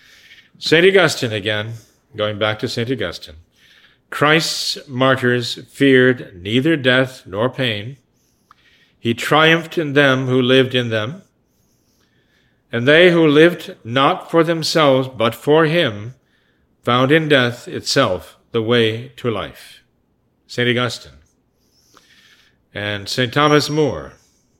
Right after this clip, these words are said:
"A man may very well lose his head and yet come to no harm. Yea, I say, to unspeakable good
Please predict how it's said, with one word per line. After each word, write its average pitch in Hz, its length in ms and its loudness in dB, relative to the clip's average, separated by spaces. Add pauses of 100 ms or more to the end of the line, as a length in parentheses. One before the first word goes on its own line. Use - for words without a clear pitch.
(1000)
"A 110 80 -4
man 160 380 2
may 151 160 4
very 143 340 6
well 160 240 6
lose 143 260 4
his 156 180 -4
head 117 500 -6 (280)
and 113 160 -6
yet 131 340 0
come 131 340 -4
to 110 180 -8
no 107 300 -2
harm. 107 320 -6 (1300)
Yea, 120 460 -2 (260)
I 120 120 0
say, 139 420 2 (640)
to 151 160 6
unspeakable 180 720 2
good 170 360 2